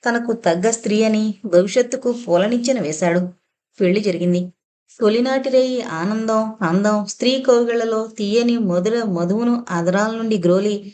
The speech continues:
భూసీమను మరచి తెలియని అతీతమైన, అనంతమైన ఆరాధనా ఫలితమైన స్వర్గసీమలో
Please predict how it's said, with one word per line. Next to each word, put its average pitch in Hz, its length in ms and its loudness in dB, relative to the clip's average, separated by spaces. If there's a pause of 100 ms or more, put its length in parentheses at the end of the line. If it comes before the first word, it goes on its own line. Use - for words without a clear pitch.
(320)
భూసీమను 254 580 0
మరచి 214 680 -2
తెలియని 202 680 2
అతీతమైన, 196 920 -2
అనంతమైన 185 720 0 (120)
ఆరాధనా 226 720 0
ఫలితమైన 226 560 -2
స్వర్గసీమలో 208 920 0